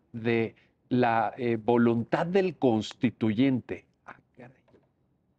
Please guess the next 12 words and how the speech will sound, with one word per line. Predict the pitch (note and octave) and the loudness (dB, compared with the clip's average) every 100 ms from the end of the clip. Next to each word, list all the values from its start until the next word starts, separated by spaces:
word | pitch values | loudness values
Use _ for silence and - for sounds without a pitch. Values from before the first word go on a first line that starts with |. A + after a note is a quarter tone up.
| - | -8
La | B2+ | -6
voluntad | B2 C3 C3+ C3 B2 A#2 D#3 | -2 2 4 4 2 -2 -8
del | F3+ | -10
constituyente, | - F3+ D3 - - G#2 - A2+ A#2+ C3 F3 | -6 -2 -2 -4 -6 -6 -2 0 0 0 0
cuando | B2+ A2+ A2 | 0 0 -2
tenemos | A#2+ D#3 D#3 | 0 0 0
un | D#3+ | 0
proceso | D#3+ D3 | 2 0
constituyente | D3+ C3 A#2+ A#2 B2 C#3 | 0 -2 -2 0 0 2
muy | D3 C#3 D#3+ | 2 2 2
mal | D#3 F3+ | 2 0
documentado, | F3 B2+ G#2+ G2 - A2+ A#2 E3+ | 0 0 -2 -4 -4 -2 0 -4